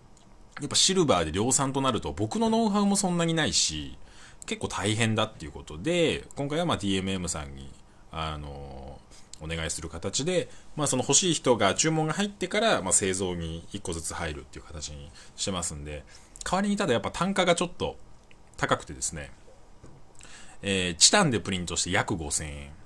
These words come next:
まあ、まではいかない、四千いくらなんですけど、だいたい五千円くらい。で、シルバーでプリントして、やっぱり二万円くらいするんですよ。で、結構高いんですよね。うん、で、それも、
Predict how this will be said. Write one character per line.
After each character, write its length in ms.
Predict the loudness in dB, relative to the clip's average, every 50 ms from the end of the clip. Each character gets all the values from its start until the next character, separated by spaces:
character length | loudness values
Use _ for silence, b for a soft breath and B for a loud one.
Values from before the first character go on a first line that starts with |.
| -18 -20 -20 -10 -6
ま 140 | -4 -2 0
あ、 40 | 2
ま 120 | 2 4
で 80 | 4 2
は 60 | 2
い 40 | 2
か 80 | 0
な 100 | -2 -2
い、 60 | -2
四 260 | -2 -2 0 -2 -2 -2
千 200 | -2 -2 -2 -2
い 40 |
く 80 | -2 -4
ら 80 | -6 -6
な 80 | -8
ん 20 | -10
で 60 | -10
す 60 | -10
け 100 | -6 -4
ど、 200 | -2 -2 -4 B B B B B -2
だ 120 | 0 0 2
い 80 | 4
た 80 | 4 2
い 40 | 2
五 140 | 2 0
千 140 | -2 -2 -4
円 60 | -6
く 80 | -8 -10
ら 60 | -12
い。 20 | -14 -16 -16 -8 2
で、 80 | 4
シ 220 | 6 8 8 8 6
ル 120 | 6 4
バ 180 | 6 4 4 2
ー 20 |
で 80 | 0 -2
プ 100 | -4 -4
リ 100 | -4 -4
ン 80 | -4
ト 120 | -4 -4 -2
し 80 | -2
て、 80 | -2 -2
や 40 | -4
っ 20 |
ぱ 60 | -4
り 60 | -4
二 120 | -4 -2 0
万 240 | 2 4 4 4 2
円 80 | 2
く 80 | 2 0
ら 60 | 0
い 40 | 0
す 80 | -4
る 80 | -8 -12
ん 40 | -10
で 80 | -10
す 80 | -10 -10
よ。 80 | -10 -12 B B B B B B B B
で、 100 | -4 -2
結 240 | 2 2 2 2 4
構 120 | 4 2 4
高 420 | 4 2 -2 0 0 2 2 4
い 160 | 4 4 4
ん 140 | 4 2 0
で 80 | 0 0
す 140 | 0 0
よ 120 | -2 -4 -6
ね。 480 | -6 -6 -4 -2 0 0 0 0 -2 -4 -8 -10 -12 B B B B B B B B -10 -8
う 40 |
ん、 360 | -6 -4 -4 -4 -4 -2 -2 -2
で、 100 | -2 -2 0
そ 180 | 2 4 4 4
れ 80 | 4
も、 460 | 6 8 8 8 8 8 4 0 -4